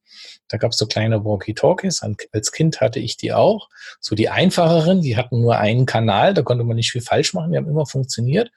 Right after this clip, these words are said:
Und dann so die zwe-, die zweite Generation, wenn man ein bisschen mehr Geld gehabt hat, die, da konnte man so Kanäle einstellen. Das waren im Prinzip die Frequenzen.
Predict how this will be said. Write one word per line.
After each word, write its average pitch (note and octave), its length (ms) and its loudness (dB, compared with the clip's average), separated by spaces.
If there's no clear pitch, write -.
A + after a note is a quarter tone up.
Und B2 140 -2
dann B2+ 120 4
so B2 100 4
die A#2 140 0
zwe-, - 300 -8
die A#2+ 160 -2
zweite A#2+ 340 0
Generation, C#3+ 600 2
wenn C#3 60 0
man B2+ 100 2
ein B2 60 0
bisschen A#2+ 220 -2
mehr A#2 120 2
Geld B2 220 0
gehabt F#3 240 -2
hat, F3+ 80 0
die, B2 160 0
da - 80 4
konnte C#3+ 260 2
man B2+ 160 2
so A2 140 2
Kanäle A2 420 0
einstellen. E3+ 720 -2
Das - 160 -8
waren A#2 140 0
im A#2 80 0
Prinzip G#2+ 260 -4
die A2 140 -6
Frequenzen. E3+ 680 0